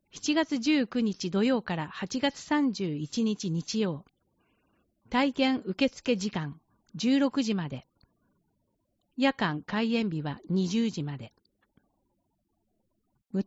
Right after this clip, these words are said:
つの工作体験が紹介されています。一つ目、ニュー。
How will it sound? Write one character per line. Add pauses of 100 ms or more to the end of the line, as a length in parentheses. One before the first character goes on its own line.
つ
の
工
作
体
験
が
紹
介
さ
れ
て
い
ま
す。 (800)
一
つ
目、 (1000)
ニ
ュ
ー。